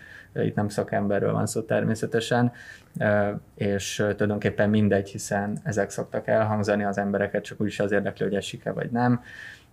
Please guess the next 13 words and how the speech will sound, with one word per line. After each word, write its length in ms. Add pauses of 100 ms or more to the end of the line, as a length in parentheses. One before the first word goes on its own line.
Ö, 340
de 100
mondjuk, 420
ö, 240 (920)
olyat 260
is, 260
ö, 260 (460)
sokszor 440
lehet 300
mondjuk 240
látni, 360
hogy, 340
ö, 200